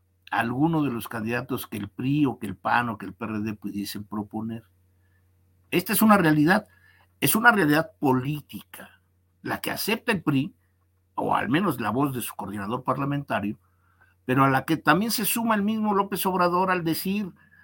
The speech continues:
pues, yo hasta aquí llegué, está la propuesta, si hay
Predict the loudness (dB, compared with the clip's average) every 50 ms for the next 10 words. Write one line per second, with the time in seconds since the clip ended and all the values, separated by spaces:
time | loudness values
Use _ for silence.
0 | _ _ _ -6 -6 -4 -6 -8 -12 _ _ _ _ _ _ _ 2 8 8 8
1 | 8 8 4 -2 -2 -2 -4 -6 -2 0 0 0 2 2 0 0 0 -4 -8 _
2 | -10 -10 -8 -6 -4 -4 -2 -2 -4 -6 -6 -10 -8 -4 -2 -2 -2 -2 -4 -6
3 | -4 -4 -4 -4 -4 _ _ _ _ _ _ _ _ _ _ _ -12 -8 -4 0
4 | 4 4 4 4 2